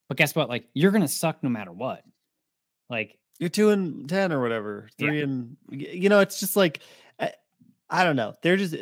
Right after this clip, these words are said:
Speaker 2: there's nothing that a meeting is gonna fix. I mean, sometimes, like, players only meetings are really productive, and I guess this was not a players only meeting, players and medical staff meeting.
Speaker 1: Yeah, players
Speaker 2: Um,
Speaker 1: and, uh, the whole team, and then <laughs> just shit on the medical people.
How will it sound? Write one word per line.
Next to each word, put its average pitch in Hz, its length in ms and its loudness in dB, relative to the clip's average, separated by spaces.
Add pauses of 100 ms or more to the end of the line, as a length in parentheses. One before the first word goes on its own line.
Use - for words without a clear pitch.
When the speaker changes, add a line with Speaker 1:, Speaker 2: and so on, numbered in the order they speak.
Speaker 2:
there's 180 240 2
nothing 180 440 2
that 156 120 0
a 135 80 2
meeting 120 540 0
is 104 180 -10
gonna 110 180 -10
fix. - 440 -14
I 165 60 0
mean, 170 160 2
sometimes, 208 500 0
like, 156 160 -4
players 127 280 0
only 127 200 -2
meetings 110 320 -6
are 113 80 -8
really 107 180 -6
productive, 127 540 -10
and 139 120 -2
I 131 60 4
guess 131 180 -4
this 123 140 -10
was 110 160 -12 (100)
not 113 240 -6
a 110 40 -10
players 113 320 -8
only 120 180 -10
meeting, 123 320 -10 (380)
players 120 300 0
and 113 140 -4
medical 113 320 -8
staff 120 360 -10
meeting. 127 340 -6
Speaker 1:
Yeah, 120 220 -2 (100)
players 131 420 2
Speaker 2:
Um, 127 60 -2
Speaker 1:
and, 117 240 -6
uh, 110 200 -6 (280)
the 131 60 -4
whole 131 180 -2
team, 117 300 -2
and 113 100 -4
then 110 160 -8
<laughs> - 260 -20
just - 200 -6
shit 123 160 -4
on 117 160 -2
the 110 80 -10
medical 113 340 -4
people. 113 380 -10